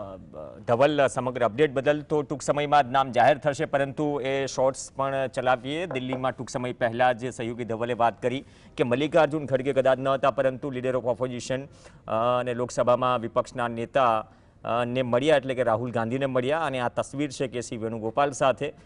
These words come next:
અ, મુકુલ વાસનિક પણ છે અને સાથે જ પરેશ ધાનાણી પણ, અ, તેમાં દેખાઈ રહ્યા છે. પહેલી હરોળના નેતાઓ છે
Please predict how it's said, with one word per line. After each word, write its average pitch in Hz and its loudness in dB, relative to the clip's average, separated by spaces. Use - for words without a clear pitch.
અ, 110 -2
મુકુલ 117 -6
વાસનિક 107 -4
પણ 147 -4
છે 143 -4
અને 123 -10
સાથે 117 -2
જ 117 -8
પરેશ 131 -2
ધાનાણી 127 -4
પણ, 135 -2
અ, 117 2
તેમાં 120 -2
દેખાઈ 120 0
રહ્યા 98 -6
છે. - -8
પહેલી 139 -2
હરોળના 135 0
નેતાઓ 131 0
છે 127 -4